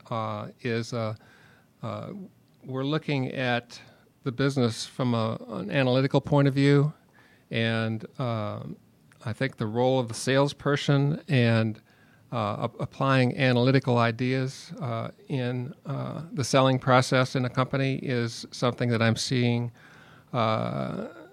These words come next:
more of, and I have some ideas around that.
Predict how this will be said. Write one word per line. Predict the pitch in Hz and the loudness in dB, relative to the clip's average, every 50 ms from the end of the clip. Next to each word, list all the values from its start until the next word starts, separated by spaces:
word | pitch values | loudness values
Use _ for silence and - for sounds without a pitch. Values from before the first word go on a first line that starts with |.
| - - | -16 -6
more | 247 190 147 139 139 139 139 135 139 | -2 0 2 4 4 6 6 6 6
of, | 143 143 139 143 143 139 143 143 | 6 6 6 6 6 6 4 4
and | 131 123 117 | 2 4 4
I | 117 | 4
have | 113 123 131 123 | 2 2 0 0
some | - - 117 | 0 2 4
ideas | 117 113 110 107 120 127 139 135 139 | 6 6 8 8 10 10 10 10 8
around | 131 135 135 131 131 131 | 8 8 8 6 6 4
that. | 127 127 131 135 139 139 - | 2 2 2 2 2 0 -4